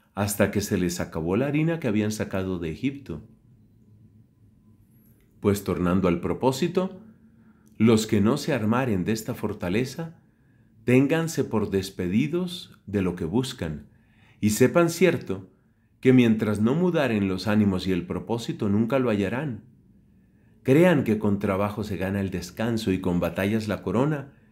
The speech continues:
y con lágrimas la alegría, y con el aborrecimiento de sí mismo el amor suavísimo de Dios. Y de aquí nació reprehenderse tantas veces en los proverbios la pereza y negligencia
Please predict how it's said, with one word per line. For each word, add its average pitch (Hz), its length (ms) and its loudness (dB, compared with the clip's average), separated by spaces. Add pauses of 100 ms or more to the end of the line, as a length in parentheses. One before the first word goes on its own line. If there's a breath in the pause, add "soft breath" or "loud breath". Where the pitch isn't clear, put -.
(180 soft breath)
y 120 120 0
con 131 180 8
lágrimas 175 480 4
la 151 80 2
alegría, 135 640 -2 (380 soft breath)
y 135 140 0
con 160 160 6
el 156 120 6
aborrecimiento 143 840 2
de 143 140 0
sí 143 160 -2
mismo 175 300 0
el 127 80 2
amor 127 260 0
suavísimo 123 580 -2
de 87 160 -2
Dios. 110 420 -6 (1000)
Y 107 100 6
de 101 160 6
aquí 87 240 -2
nació 127 640 -2 (380 soft breath)
reprehenderse 110 880 2
tantas 139 640 0
veces 147 360 0
en 120 120 2
los 104 120 0
proverbios 127 600 0
la 110 140 0
pereza 131 360 2
y 156 60 0
negligencia 117 920 -2